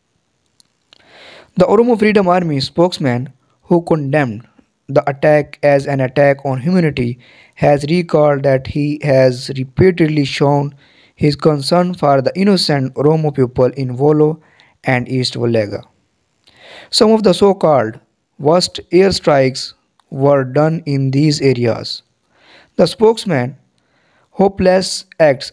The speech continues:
are making many innocent citizens lose their precious lives. It should not be forgotten that at least seventy-one citizens have been killed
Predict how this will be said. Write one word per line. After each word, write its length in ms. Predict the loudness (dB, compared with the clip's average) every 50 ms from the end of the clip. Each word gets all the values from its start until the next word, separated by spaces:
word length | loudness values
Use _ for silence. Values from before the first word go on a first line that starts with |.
| _ 0
are 240 | 2 2 2 2 0
making 500 | -2 -2 -2 -2 -2 -2 -2 -2 0 0
many 220 | 0 0 0 0
innocent 340 | 0 0 0 0 0 -2 -2
citizens 420 | -4 -4 -4 -2 -2 -2 -2 -2 0
lose 280 | 0 2 0 0 -2
their 260 | -2 0 0 0 0 -2 -6 _ _ _ _ _ _
precious 640 | -2 0 0 0 -2 -2 0 0 0 0 -2 -2 -4
lives. 460 | -4 -2 -4 -6 -10 -12 -16 -20 -20 _ _ _ _ _ _ _ _ _ _ _ _ _ -20 -20 -20 -20 -20 -20 -10 -4 -2
It 160 | 0 0 2
should 220 | 2 2 2 2
not 260 | 2 2 2 0 0
be 340 | -2 -2 -2 -2 -2 -4 -8 _ _ _ _ _ _ _ _ _
forgotten 720 | _ _ -6 -2 0 2 2 2 0 0 0 0 0 0
that 260 | 0 0 0 -2 -4 -6 -2 0
at 320 | 2 2 2 0 -2 -6
least 480 | -6 -2 -2 0 0 -2 -2 -6 -10 -14 -14
seventy-one 600 | -6 -2 0 0 2 0 0 2 2 2 2 2
citizens 420 | 0 -2 -2 0 0 0 0 0 0
have 300 | 0 0 0 0 0 0
been 120 | -4 -6
killed 380 | -4 0 0 2 2 2 0